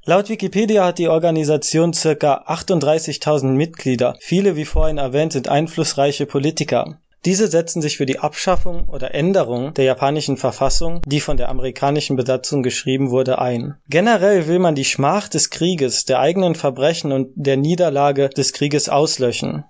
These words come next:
Japan soll wieder in die Vorkriegszeit versetzt werden. Mit dem Rückdrehen der Uhr gehen einher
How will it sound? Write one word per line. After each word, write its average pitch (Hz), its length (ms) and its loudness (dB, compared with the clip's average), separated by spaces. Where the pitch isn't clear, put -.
Japan 185 480 2
soll 156 180 2
wieder 165 240 0
in 143 100 -4
die 139 100 -2
Vorkriegszeit - 920 0
versetzt 131 500 -2
werden. 123 420 0
Mit 160 180 -2
dem 160 120 2
Rückdrehen 185 600 0
der 139 180 2
Uhr 185 280 4
gehen 151 420 0
einher 143 600 2